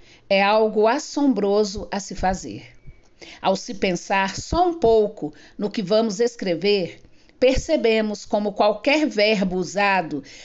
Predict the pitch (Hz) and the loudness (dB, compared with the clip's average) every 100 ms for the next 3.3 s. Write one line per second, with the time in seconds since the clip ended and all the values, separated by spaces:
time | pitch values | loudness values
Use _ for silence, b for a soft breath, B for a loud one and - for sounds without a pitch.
0 | B 208 208 202 247 302 - 247 226 185 | B 0 2 2 2 2 0 0 0 0
1 | 185 175 - 185 233 247 202 180 226 196 | -2 -2 -4 0 2 2 0 0 0 0
2 | 156 - b b b 170 170 - 196 196 | -2 -6 b b b -2 -2 -2 -2 -2
3 | 214 - 233 | -2 -4 -6